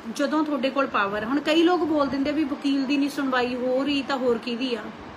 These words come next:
ਮੇਰੀ ਕੋਰਟ 'ਚ ਤਾਂ ਸੁਣਵਾਈ ਹੋ ਰਹੀ ਆ ਨਾ। ਇੰਨਾ ਕੁਛ ਤਾਂ ਸਹਿਣਾ ਹੀ ਪੈਂਦਾ ਹੁੰਦਾ। ਇਹ ਤਾਂ ਕਦੇ ਉਹਨਾਂ ਦੀ ਲੱਤ ਉੱਤੇ ਤੇ ਕਦੇ ਸਾਡੀ ਲੱਤ ਉੱਤੇ ਐਂ ਹੀ ਹੁੰਦੀ ਆ। ਸਿਸਟਮ ਹੀ ਆ, ਲੜਾਈ ਹਰ ਐਂ ਹੁੰਦੀ ਆ। ਸੋ ਕਦੇ ਉਹਦੀ ਤੇ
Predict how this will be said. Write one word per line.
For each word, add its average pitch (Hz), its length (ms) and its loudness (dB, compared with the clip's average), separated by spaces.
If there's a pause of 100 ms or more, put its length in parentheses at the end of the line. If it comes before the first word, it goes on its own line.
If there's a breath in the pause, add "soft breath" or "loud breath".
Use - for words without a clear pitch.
(280)
ਮੇਰੀ 262 160 -2
ਕੋਰਟ 269 260 2
'ਚ - 80 -10
ਤਾਂ - 140 -6
ਸੁਣਵਾਈ 294 400 0
ਹੋ 285 180 2
ਰਹੀ 311 180 4
ਆ 277 60 2
ਨਾ। 294 160 2 (1080)
ਇੰਨਾ 277 260 6
ਕੁਛ - 160 -2
ਤਾਂ - 180 0
ਸਹਿਣਾ 294 240 4
ਹੀ 349 80 10
ਪੈਂਦਾ 277 320 2
ਹੁੰਦਾ। 220 360 -2
ਇਹ 302 260 2
ਤਾਂ 320 460 4 (140)
ਕਦੇ 277 220 0
ਉਹਨਾਂ 269 300 4
ਦੀ 302 100 4
ਲੱਤ 277 260 2
ਉੱਤੇ 262 180 -2
ਤੇ 247 100 -2
ਕਦੇ 247 220 -2
ਸਾਡੀ 208 300 -4
ਲੱਤ 220 240 -2
ਉੱਤੇ 240 200 -4
ਐਂ 269 140 2
ਹੀ 262 100 2
ਹੁੰਦੀ 208 340 -2
ਆ। 202 40 -2
ਸਿਸਟਮ 320 420 4
ਹੀ 311 80 6
ਆ, 285 40 2
ਲੜਾਈ 254 360 4
ਹਰ 262 280 4
ਐਂ 262 180 0
ਹੁੰਦੀ 196 340 -4
ਆ। 180 40 -8 (960 loud breath)
ਸੋ 277 200 2
ਕਦੇ 294 420 2
ਉਹਦੀ 277 320 6
ਤੇ 269 420 4